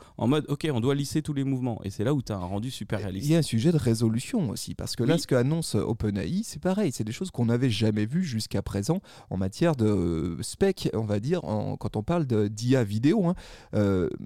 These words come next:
Speaker 2: Sora est annoncé comme pouvant, euh, générer des vidéos avec une résolution allant de mi-, jusqu'à mille neuf cent vingt par mille quatre-vingts.
Speaker 1: Hmm.
Speaker 2: C'est de la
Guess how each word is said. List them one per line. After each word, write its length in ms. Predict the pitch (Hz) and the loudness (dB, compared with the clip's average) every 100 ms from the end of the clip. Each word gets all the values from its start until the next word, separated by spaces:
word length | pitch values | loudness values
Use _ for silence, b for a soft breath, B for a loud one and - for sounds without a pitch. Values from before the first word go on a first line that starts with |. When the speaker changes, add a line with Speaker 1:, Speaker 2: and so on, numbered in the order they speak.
| - | -8
Speaker 2:
Sora 560 | - 147 123 160 202 - | 0 2 4 2 0 0
est 180 | 131 143 | 0 2
annoncé 420 | 123 117 - 180 | 2 2 0 0
comme 260 | - 139 127 | 0 0 0
pouvant, 440 | 110 127 170 156 | 0 0 0 0
euh, 220 | 110 107 | 0 2
générer 480 | 107 123 151 139 180 | 2 2 2 2 0
des 140 | 151 113 | 0 0
vidéos 320 | 113 113 147 | 0 0 0
avec 180 | 139 123 | 0 0
une 100 | 113 | 2
résolution 600 | 110 110 110 107 165 143 | 2 2 0 -2 -4 0
allant 300 | 117 127 151 | 2 2 2
de 240 | 120 127 | 2 2
mi-, 200 | 120 127 - | 0 -2 -4
jusqu'à 440 | 120 156 - 156 | -2 -2 0 2
mille 180 | 147 143 | 2 0
neuf 120 | 117 | 0
cent 140 | - 110 | -2 -2
vingt 160 | 131 | -2
par 140 | 127 107 | 0 -2
mille 160 | 127 | -2
quatre-vingts. 380 | 120 - 123 196 B | -2 -2 -2 -2 B
Speaker 1:
Hmm. 160 | 110 87 | -6 -6
Speaker 2:
C'est 180 | - 180 | 0 0
de 80 | |
la 100 | 165 | 2